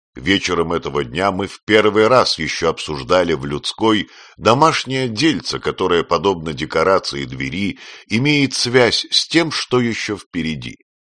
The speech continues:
Видя, с каким удовольствием мистер Франклин и мисс Рахиль бывали вместе,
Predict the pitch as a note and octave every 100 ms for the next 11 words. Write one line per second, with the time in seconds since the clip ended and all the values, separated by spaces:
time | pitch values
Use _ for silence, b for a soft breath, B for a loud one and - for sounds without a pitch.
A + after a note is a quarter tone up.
0 | _ _ _ _ - B1 F2 D2+ D#2 -
1 | - F#2+ F2 - F2+ F2+ F#2 G#2+ G#2+ C#2
2 | - A#1+ B1+ B1+ D#2+ D2+ - C2 - C2+
3 | E2 D2 - B1+ B1 D2+ D2+ E2 - C#2
4 | C#2+ - E2+ C2 C#2 D2 C#2 A#1+ A#1+ C#2+
5 | E2+ - -